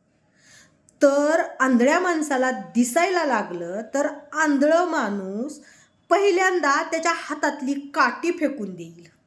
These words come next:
बरोबर का? ज्या काठीच्या आधारावर त्यानं पूर्ण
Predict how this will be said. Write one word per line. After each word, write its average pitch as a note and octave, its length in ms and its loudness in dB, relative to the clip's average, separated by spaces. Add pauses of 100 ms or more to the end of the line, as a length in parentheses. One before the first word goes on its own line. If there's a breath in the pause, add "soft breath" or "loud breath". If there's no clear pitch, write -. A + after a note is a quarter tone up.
(1000)
बरोबर G3+ 400 -4
का? - 160 -16 (1040 loud breath)
ज्या C#4+ 340 4
काठीच्या C4+ 840 -2
आधारावर G#3 920 -4
त्यानं A3+ 300 -6
पूर्ण A3+ 520 -6